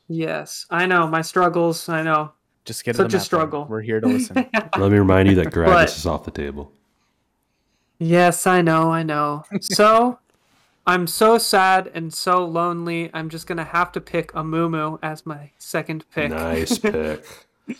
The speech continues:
Speaker 2: What a transition.
Speaker 3: That's a
Speaker 2: Beautiful.
Speaker 3: great,
Speaker 2: Well
Speaker 3: that's a
Speaker 2: done.
Speaker 3: great pick.
Speaker 2: <laughs>
Speaker 3: And I didn't even notice the transition, but it was good.
Speaker 1: Um, so
Speaker 3: <laughs>
Speaker 1: I'm just gonna go into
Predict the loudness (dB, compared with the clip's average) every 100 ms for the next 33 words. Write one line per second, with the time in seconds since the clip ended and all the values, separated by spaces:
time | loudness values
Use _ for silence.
0 | -14 -6 -2 0 0 -2 -4 -8 -8 -8
1 | -6 -4 -6 -6 -6 -4 -2 0 0 -2
2 | -4 -6 -8 -6 -4 -6 -6 -6 -6 -6
3 | -6 -8 -10 -10 -8 -12 -12 -20 -20 -20
4 | _ _ _ _ -12 -8 -4 -4 -4 -4
5 | -4 -4 -6 -10 -8 -8 -8 -12 -16 -18
6 | -20 _ _ _ _ _ -16 -12 -10 -10
7 | -10 -12 _ _ _ _ _ _ _ _
8 | _ _ _ _ -4 2 4 4 2 -4
9 | _ -4 2 6 6 4 0 -8 -12 _
10 | _ _ _ _ -2 0 0 2 2 2
11 | 2